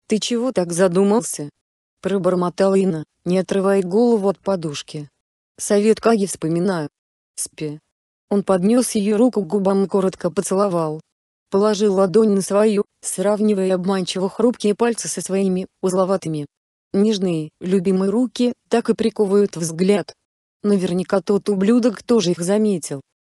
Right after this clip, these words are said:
Как тут не обратить внимания, особенно,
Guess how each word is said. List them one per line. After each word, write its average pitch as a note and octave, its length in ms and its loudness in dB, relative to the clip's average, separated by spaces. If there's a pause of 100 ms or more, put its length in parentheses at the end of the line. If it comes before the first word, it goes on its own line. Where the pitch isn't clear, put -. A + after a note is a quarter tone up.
(240)
Как G#3 240 -2
тут - 240 -6
не F#3+ 80 0
обратить F#3+ 460 0
внимания, G#3+ 640 -2 (140)
особенно, F3 600 -4